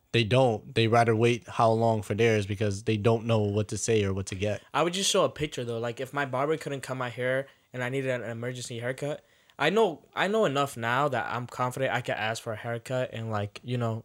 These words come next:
Speaker 2: have somebody, like, give me a proper haircut. But even if I didn't, like, if I wanted something, like, completely off the wall that I don't usually get, I'll just get an image on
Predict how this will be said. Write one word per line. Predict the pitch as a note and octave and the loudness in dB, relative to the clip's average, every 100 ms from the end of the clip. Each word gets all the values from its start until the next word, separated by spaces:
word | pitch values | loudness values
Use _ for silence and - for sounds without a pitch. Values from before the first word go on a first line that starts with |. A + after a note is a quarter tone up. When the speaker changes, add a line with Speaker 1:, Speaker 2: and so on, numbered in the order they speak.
| - | -8
Speaker 2:
have | B2 A#2+ | -4 -4
somebody, | B2 A#2+ A2+ | -2 -2 -2
like, | G#2+ G#2+ | -4 -4
give | A#2+ | -4
me | A#2+ | -4
a | A2 | -4
proper | A#2+ A2 | -4 -4
haircut. | G#2+ A#2+ C3+ G#3 - _ _ _ _ | -4 -2 -2 -4 -6 _ _ _ _
But | C3 C3 | -2 2
even | E3 F3+ | 4 4
if | E3+ | 2
I | B2 | 0
didn't, | A2 B2+ D#3 F3 _ _ - | 2 2 2 0 _ _ -8
like, | A#2+ | -6
if | A2+ | -4
I | A2+ | -2
wanted | A#2+ B2 | -2 -2
something, | - A#2+ A#2 A#2 | -4 -8 -8 -8
like, | G2+ G2+ | -8 -8
completely | B2 A2+ B2+ B2 | -14 -8 -4 -2
off | A2 | -4
the | A2 | -4
wall | A2+ A#2 | -2 0
that | A2 | 0
I | G#2+ | -2
don't | A#2 | -4
usually | A2+ A2 A2 | -6 -8 -4
get, | A#2 C3 - | -2 -2 -2
I'll | C3 | -6
just | D#3 | -2
get | D#3+ C#3 | 2 2
an | |
image | - C3+ C3 A2+ - _ _ _ _ - | 2 0 -2 -4 -12 _ _ _ _ -8
on | A#2 A2+ A2 A2 | -4 -2 -4 -8